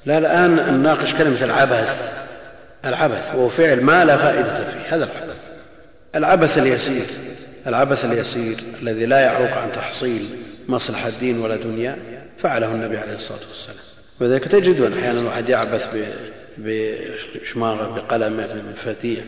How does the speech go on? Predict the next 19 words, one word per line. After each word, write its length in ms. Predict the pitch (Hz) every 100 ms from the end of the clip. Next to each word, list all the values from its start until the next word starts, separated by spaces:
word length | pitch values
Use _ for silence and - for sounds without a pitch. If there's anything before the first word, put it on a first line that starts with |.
| 113
بكذا. 680 | 123 113 110 117 117 - - -
نعم، 280 | 120 117 143 139 - 147 -
إذا 100 | 269
كان 180 | - 120
شيء 300 | 107 120 120
يسير 440 | 117 113 135 156 - 139 165 - - -
فهو 120 | 143
معفو 400 | 117 107 117 104
عنه 240 | 107 - - - - -
ولا 200 | 131 127
إشكال 280 | 117 - 107
فيه. 380 | 98 - - - - - -
وأنا 560 | 135 147 180 185 185
أعبث 300 | 180 147 143
بالحصباء، 1000 | 131 123 - 131 139 139 135 139 139 135 - - - -
صغار 420 | - 120 117 113
الحصى، 460 | 113 - 127 127 110 -
في 60 | -
الصلاة. 600 | - - 113 113 139